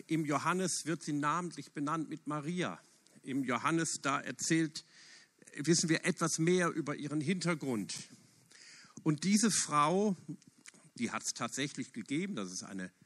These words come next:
tatsächliche, wahre Geschichte. Aber diese Frau ist zugleich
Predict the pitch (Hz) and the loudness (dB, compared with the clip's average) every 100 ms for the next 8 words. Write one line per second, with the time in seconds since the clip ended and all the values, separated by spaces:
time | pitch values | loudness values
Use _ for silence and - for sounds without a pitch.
0 | _ _ - - - - 156 - 151 151 | _ _ -16 -12 -6 -4 -4 -6 -8 -8
1 | 143 - - - 95 107 139 139 139 - | -10 -14 -20 -12 -4 -2 -4 -6 -6 -4
2 | 165 165 - 196 202 _ - _ _ _ | -4 -8 -10 -12 -12 _ -20 _ _ _
3 | _ _ _ _ - 113 165 170 214 202 | _ _ _ _ -10 -4 -2 0 0 -2
4 | - 135 151 185 190 175 - - - - | -4 -2 -2 -2 -4 -4 -4 -6 -10 -12
5 | - 151 143 143 170 160 - | -8 -2 0 2 0 -2 -8